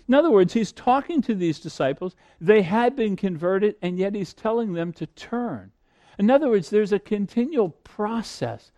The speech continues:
Charles Spurgeon worded it this way. They needed a furtherance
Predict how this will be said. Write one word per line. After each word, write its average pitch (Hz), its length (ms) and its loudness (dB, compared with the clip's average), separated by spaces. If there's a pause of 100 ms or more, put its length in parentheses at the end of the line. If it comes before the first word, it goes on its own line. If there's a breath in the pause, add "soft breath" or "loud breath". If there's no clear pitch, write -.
(380 soft breath)
Charles 214 300 4
Spurgeon 196 520 2
worded 156 280 0
it 156 160 -2
this 208 240 2
way. 123 140 0 (180 loud breath)
They 202 180 6
needed 240 340 2
a 170 100 6
furtherance 151 1120 0